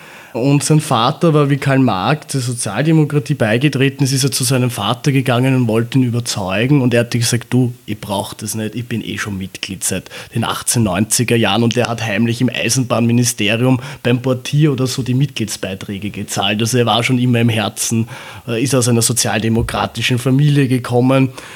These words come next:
und hat einfach auch dadurch die vor allem literarischen Interessen seiner Eltern da schon enorm viel aufgezogen. Auch ein humanistisches Weltbild. Er ging dann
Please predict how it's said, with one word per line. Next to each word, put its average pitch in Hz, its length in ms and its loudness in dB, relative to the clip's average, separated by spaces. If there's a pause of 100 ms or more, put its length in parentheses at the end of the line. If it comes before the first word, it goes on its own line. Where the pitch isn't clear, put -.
(120)
und 127 220 0
hat 117 200 -2
einfach 127 280 2
auch 123 160 0
dadurch 123 480 -2 (600)
die 120 420 2 (340)
vor 123 120 0
allem 127 100 6
literarischen 123 760 0
Interessen 120 520 0
seiner 123 280 2
Eltern 120 400 0
da 95 200 -2
schon 120 160 2
enorm 107 340 0
viel - 180 -8
aufgezogen. - 720 -8
Auch 101 120 -8
ein 107 200 -4
humanistisches 127 720 2
Weltbild. 120 440 0
Er 123 80 2
ging 127 180 2
dann 131 220 2